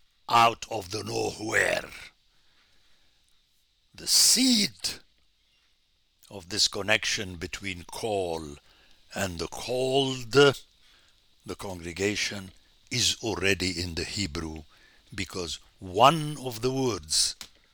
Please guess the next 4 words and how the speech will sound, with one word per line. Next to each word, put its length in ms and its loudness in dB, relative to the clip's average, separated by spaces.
that 340 -2
reflect 600 -2
congregation, 1000 -2
besides 840 0